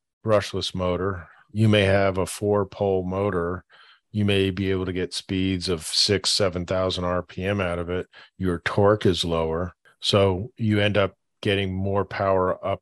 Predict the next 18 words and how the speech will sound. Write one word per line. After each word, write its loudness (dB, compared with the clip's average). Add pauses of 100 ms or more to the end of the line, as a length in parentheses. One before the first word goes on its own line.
(120)
towards -2
the -2
higher 2
speed 0
end, -6 (260)
where 6
a 0 (220)
comparable 4
direct 6
drive 4
motor, -2 (180)
maybe 2
a 0 (300)
eight -2
or -2
twelve 0
pole -4
motor, -8